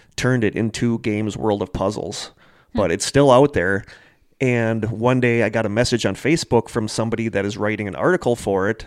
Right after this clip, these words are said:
Speaker 1: about armchair treasure hunts, and they wanna use some of my stuff.
Speaker 2: Nice.
Speaker 1: So he
Speaker 2: You had something published somewhere about an armchair
Speaker 1: On the
Speaker 2: treasure
Speaker 1: website,
Speaker 2: hunt.
Speaker 1: on
Speaker 2: Okay.
Speaker 1: the website, yeah.
Speaker 2: Okay.
Speaker 1: But he, this is, like, a,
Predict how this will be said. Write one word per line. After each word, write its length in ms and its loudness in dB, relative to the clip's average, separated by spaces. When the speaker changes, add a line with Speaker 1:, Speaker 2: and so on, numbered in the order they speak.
Speaker 1:
about 300 -2
armchair 340 -2
treasure 340 0
hunts, 280 -4
and 140 -2
they 80 -2
wanna 240 0
use 520 0
some 220 0
of 80 2
my 160 -2
stuff. 640 -2
Speaker 2:
Nice. 380 -10
Speaker 1:
So 540 2
he 160 -6
Speaker 2:
You 140 8
had 200 6
something 460 2
published 600 2
somewhere 480 2
about 240 2
an 140 -2
armchair 800 -2
Speaker 1:
On 100 6
the 80 8
Speaker 2:
treasure 280 6
Speaker 1:
website, 120 4
Speaker 2:
hunt. 240 0
Speaker 1:
on 140 8
Speaker 2:
Okay. 140 4
Speaker 1:
the 60 2
website, 320 -2
yeah. 200 2
Speaker 2:
Okay. 240 0
Speaker 1:
But 200 2
he, 220 0
this 240 -2
is, 80 -4
like, 140 0
a, 160 -6